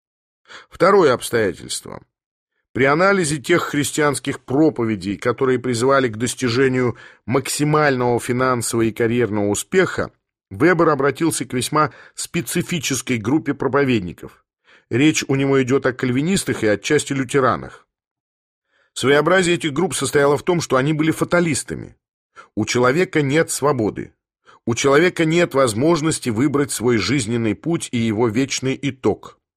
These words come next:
Бог еще до создания мира решил, кого он спасет, а кого отправит в погибель. Поскольку же человек, с одной стороны, ничего не может сделать для своего спасения, а с другой не может жить,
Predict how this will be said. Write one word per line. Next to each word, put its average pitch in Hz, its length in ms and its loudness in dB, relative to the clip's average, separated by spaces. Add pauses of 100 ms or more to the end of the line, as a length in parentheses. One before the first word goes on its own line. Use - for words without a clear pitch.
(460)
Бог 151 360 0
еще 143 340 0
до 127 220 0
создания 123 680 0
мира 151 300 0
решил, 120 420 -2
кого 117 380 0
он 78 100 -6
спасет, - 560 -2 (320)
а 107 120 0
кого 147 320 2
отправит 135 400 0
в - 80 -20
погибель. 107 600 -4 (600)
Поскольку 151 460 0
же 135 120 0
человек, 135 400 0
с - 60 -4
одной 123 220 0
стороны, 120 440 -2 (320)
ничего 127 460 0
не 117 80 0
может 104 320 -2
сделать 92 440 -2
для 95 140 0
своего 90 360 -2
спасения, 107 640 -2
а 104 160 -2
с 90 60 -8
другой 107 360 0
не 110 100 -2
может 104 340 -2
жить, 110 280 -4